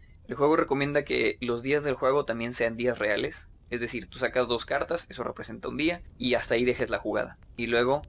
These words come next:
continúes otro día, a lo mejor al siguiente día o cuando puedas jugar. Yo soy algo desesperado y terminé un escenario en una sola tarde. Me tomó entre una hora y media y dos horas, creo.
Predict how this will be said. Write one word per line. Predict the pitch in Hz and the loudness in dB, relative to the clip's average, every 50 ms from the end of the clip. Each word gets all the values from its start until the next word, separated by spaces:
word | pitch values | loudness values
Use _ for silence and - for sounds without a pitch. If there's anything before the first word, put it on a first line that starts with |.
| - - | -12 -10
continúes | - 113 113 - 117 117 117 117 117 - - | -8 -6 -4 -2 -2 0 0 -2 -2 -4 -8
otro | 113 - - - | -12 -6 -2 0
día, | 113 131 156 156 | 2 2 2 2
a | |
lo | 135 113 | 0 -2
mejor | 113 - 113 107 - - - - - - | -6 -6 -6 -6 -6 -8 -14 -20 -16 -14
al | 117 113 | -12 -12
siguiente | - - 107 104 101 - 104 | -10 -8 -8 -6 -4 -2 -2
día | 127 143 156 156 139 | 0 2 4 4 4
o | 120 - - - - | 2 0 -2 -10 -8
cuando | - 98 107 110 104 | -8 -4 -4 -4 -2
puedas | - 117 110 104 104 - | 0 0 2 2 0 -2
jugar. | - 113 117 120 - 180 - - - - - | -2 0 0 0 0 -2 -8 -16 -20 -20 -16
Yo | - - 135 135 | -4 -2 0 2
soy | 131 151 147 151 | 2 4 4 4
algo | 147 151 147 | 4 4 4
desesperado | 131 117 120 110 - - - 113 113 123 147 156 | 4 4 2 -2 -2 0 0 2 4 4 4 2
y | 147 | 2
terminé | 139 131 120 110 110 107 110 113 117 117 120 117 123 135 | 0 -2 -2 -2 -4 -4 -4 -2 -2 -4 -4 -6 -6 -4
un | - 127 120 | -2 -2 0
escenario | 113 107 - 110 110 113 117 123 120 | 0 -2 -2 -2 -2 0 2 2 2
en | 117 | 0
una | 113 113 110 | 0 -2 -4
sola | - - - 107 | -2 0 0 2
tarde. | - 113 113 120 131 143 - - - | 2 2 2 2 0 -2 -6 -12 -16
Me | - - 113 113 | -10 -8 -8 -4
tomó | - 113 110 110 110 113 | -2 -2 -2 0 -2 -2
entre | 113 110 120 117 113 104 104 | -2 -2 -2 0 0 0 0
una | 98 104 107 110 110 | 0 -2 -2 0 0
hora | 107 110 110 | 2 2 0
y | 110 | 0
media | 107 104 101 110 117 120 123 | -2 -4 -4 -4 -4 -4 -4
y | 113 - - 120 - | -4 -4 -6 -6 -10
dos | - - - - | -10 -12 -10 -6
horas, | - 123 123 123 - | -4 -4 -4 -4 -4
creo. | - 127 127 135 147 | -4 -4 -4 -4 -6